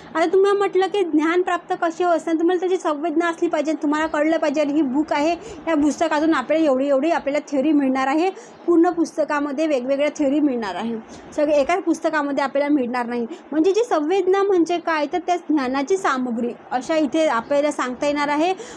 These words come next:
आणि त्या संवेदना जर प्रमाणित जर ज्ञान म्हणून तर ओळखण्यासाठी आपल्याला कोणकोणत्या तत्त्वज्ञानाची आवश्यकता असते,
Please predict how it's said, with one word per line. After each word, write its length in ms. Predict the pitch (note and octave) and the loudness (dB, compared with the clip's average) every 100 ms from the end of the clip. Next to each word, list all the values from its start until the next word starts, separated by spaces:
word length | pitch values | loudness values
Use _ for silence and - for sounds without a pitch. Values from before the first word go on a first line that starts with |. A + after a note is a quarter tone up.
| - | -6
आणि 140 | C#4+ D#4 | -2 0
त्या 100 | F#4+ | 0
संवेदना 540 | F4+ C#4 E4+ F4+ F4+ F4 - C4 C4 | 0 0 2 2 2 0 -4 -4 -2
जर 200 | A#3 E4+ | 0 0
प्रमाणित 520 | D#4+ C4+ C#4+ E4+ G4+ - | 0 0 2 2 0 0
जर 100 | E4+ | 0
ज्ञान 400 | C#4 D4+ C#4+ C#4+ | 2 0 0 0
म्हणून 380 | D4 C#4 D#4+ E4 | 0 2 2 0
तर 120 | E4 | 0
ओळखण्यासाठी 720 | C4+ B3 C4 C#4 B3+ B3+ A#3+ | 0 0 -2 -6 -8 -8 -4
आपल्याला 300 | C4+ D4+ D#4 | -4 -2 -2
कोणकोणत्या 600 | C4+ A#3+ A#3 D4 F4 F4 | -2 -2 0 0 0 -2
तत्त्वज्ञानाची 600 | E4+ F4 D4+ E4 E4 D#4+ | -2 -2 0 0 0 0
आवश्यकता 600 | D4+ C#4+ D#4 D4 - - | 0 0 -2 -4 -6 -4
असते, 340 | A#3+ A#3 - | -4 -2 -4